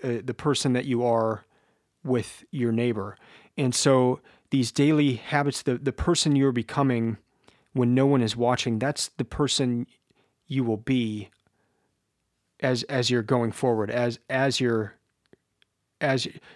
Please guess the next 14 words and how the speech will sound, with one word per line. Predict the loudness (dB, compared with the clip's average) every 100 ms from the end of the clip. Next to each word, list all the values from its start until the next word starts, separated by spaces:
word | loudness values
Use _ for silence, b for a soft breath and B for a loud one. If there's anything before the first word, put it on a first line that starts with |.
| B
don't, | 0 0 0
don't | 2 2
muster | 0 2 2 2
up | 0 0
the, | 0 0 -4 -4
the | -4 -4 -12 _ _ 0
go | 2 4
and | 2
do | 2 2
it | 0
on | -4 -2
your | 0
own, | 0 0 -2
but | -4